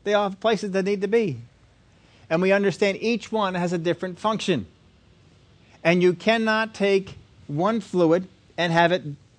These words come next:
do something in another. It won't do the same thing. There's a purpose for it. And God has set out a tithe, and he set up offerings.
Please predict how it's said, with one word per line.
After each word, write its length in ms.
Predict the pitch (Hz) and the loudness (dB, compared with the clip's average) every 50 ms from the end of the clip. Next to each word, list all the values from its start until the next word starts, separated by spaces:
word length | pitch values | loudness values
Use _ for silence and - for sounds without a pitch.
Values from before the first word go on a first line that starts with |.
| - 127 | -8 0
do 200 | 110 147 175 175 | 2 4 4 4
something 380 | 156 - 185 170 151 185 185 | 2 0 -2 -4 -4 -4 -4
in 80 | 180 185 | -4 -2
another. 400 | 185 190 196 233 233 226 240 208 - _ _ _ _ _ _ _ _ _ _ _ _ _ _ _ _ _ _ _ _ _ _ _ | -2 -2 0 0 -2 -2 -4 -8 -14 _ _ _ _ _ _ _ _ _ _ _ _ _ _ _ _ _ _ _ _ _ _ _
It 180 | - 131 160 - | -2 -2 -2 -2
won't 320 | 143 143 147 151 147 143 | -2 -2 -2 -4 -4 -6
do 160 | 127 139 147 156 | -6 -4 -4 -4
the 120 | 151 160 | -4 -6
same 300 | - - 165 165 175 175 | -6 -8 -8 -8 -10 -10
thing. 340 | 175 202 214 220 190 143 127 - _ _ _ _ _ _ _ _ _ _ _ _ _ _ _ _ _ _ _ _ _ _ _ - | -10 -10 -10 -10 -12 -14 -16 -20 _ _ _ _ _ _ _ _ _ _ _ _ _ _ _ _ _ _ _ _ _ _ _ -14
There's 120 | - 120 | -12 -12
a 60 | 135 - | -10 -6
purpose 320 | - - 185 185 143 117 | -4 -4 -4 -4 -8 -10
for 220 | - - 101 87 | -10 -8 -10 -10
it. 60 | 78 - - _ _ _ _ _ _ _ _ _ _ _ _ _ _ _ _ - | -10 -14 -20 _ _ _ _ _ _ _ _ _ _ _ _ _ _ _ _ -16
And 120 | - 98 95 | -12 -6 -2
God 220 | 117 139 160 170 | 0 0 0 0
has 180 | 156 147 143 - | 0 -2 -4 -2
set 220 | - - 165 156 | -2 0 0 2
out 240 | 151 139 120 92 - - _ _ _ _ _ _ _ _ _ _ _ _ | 2 0 -2 -4 -8 -14 _ _ _ _ _ _ _ _ _ _ _ _
a 80 | - 95 | -12 -10
tithe, 400 | - - 131 147 156 175 202 196 - _ _ _ _ _ _ _ _ _ _ _ _ _ - | -6 -4 -2 -2 -2 -4 -8 -10 -16 _ _ _ _ _ _ _ _ _ _ _ _ _ -12
and 80 | 101 | -10
he 80 | 95 92 | -10 -8
set 180 | - - 139 | -6 -4 -4
up 140 | 143 143 - | -4 -2 -4
offerings. 520 | 143 123 104 - - 87 85 85 - - | -4 -6 -6 -8 -12 -16 -16 -18 -20 -20